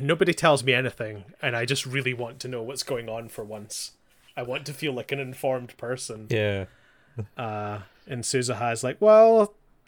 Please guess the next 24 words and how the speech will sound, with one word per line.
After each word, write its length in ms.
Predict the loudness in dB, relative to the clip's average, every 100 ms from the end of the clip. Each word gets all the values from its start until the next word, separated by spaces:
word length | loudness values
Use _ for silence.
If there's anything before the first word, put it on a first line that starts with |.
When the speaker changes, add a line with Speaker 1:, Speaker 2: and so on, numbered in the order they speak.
| _
Speaker 1:
once 800 | -20 -18 -18 -16 -14 -8 -6 -2
I 60 | 0
tell 260 | 4 6 6
you 100 | 4
this, 220 | 0 -2
you 80 | -2
can't 220 | -2 -2
unhear 440 | -2 -2 2 2 0
it, 160 | -4
so 460 | -6 -2 -2 -2 -4 -8 -18 -18 _ -12 -12
Speaker 2:
<laughs> 0 | -10 -12 -14 _ _
Speaker 1:
you 80 | -10
might 100 | -4
wanna, 240 | 2 0 0 -12 -20 -20 -20 -6
might 60 |
wanna 140 | 0 0
consider 520 | 0 0 2 4 4
whether 160 | 2 0
you 140 | -2
really 200 | -2 0
want 220 | -2 -4
that 160 | -6 -6
or 80 | -6
not." 240 | -8 -10